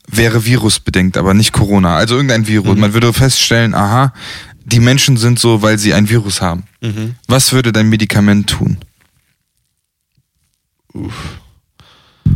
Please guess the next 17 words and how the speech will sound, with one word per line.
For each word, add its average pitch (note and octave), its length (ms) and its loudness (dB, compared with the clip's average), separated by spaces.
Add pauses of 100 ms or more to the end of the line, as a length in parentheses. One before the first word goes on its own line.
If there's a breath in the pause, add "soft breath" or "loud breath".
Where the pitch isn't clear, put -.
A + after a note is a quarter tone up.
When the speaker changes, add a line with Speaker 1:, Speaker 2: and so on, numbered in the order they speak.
(380)
Speaker 2:
Ähm, G2 640 0 (1800)
mein G2+ 380 -4
Medikament F#2 680 -4
tun, F2+ 340 -2
ich, - 180 -4
boah, - 540 -2 (220)
keine - 340 -8
Ahnung, G2 480 -2
das - 360 -6
wäre F2+ 340 2
so, G2 120 -6 (1300 soft breath)
ähm, - 380 -20 (3000)
vielleicht - 440 0
mein B2 260 2
Medikament A2+ 680 0
würde G#2+ 320 0
das, F#2+ 440 -6